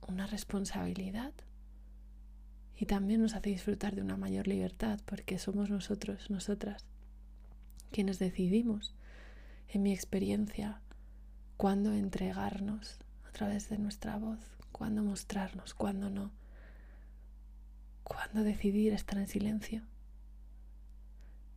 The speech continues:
Es una experiencia muy poderosa, al menos yo la vivo así, porque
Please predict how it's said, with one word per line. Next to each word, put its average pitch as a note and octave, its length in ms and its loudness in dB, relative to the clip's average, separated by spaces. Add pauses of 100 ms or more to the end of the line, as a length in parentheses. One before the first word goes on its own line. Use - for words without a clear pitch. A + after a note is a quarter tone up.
(1800)
Es - 200 -4
una A3 200 8
experiencia G#3+ 880 4 (1300)
muy G3+ 120 10
poderosa, G#3+ 540 8
al F#3 80 4
menos G3 200 4
yo G#3 120 6
la G3+ 120 6
vivo G3+ 240 4
así, F#3+ 340 0
porque F#3+ 560 0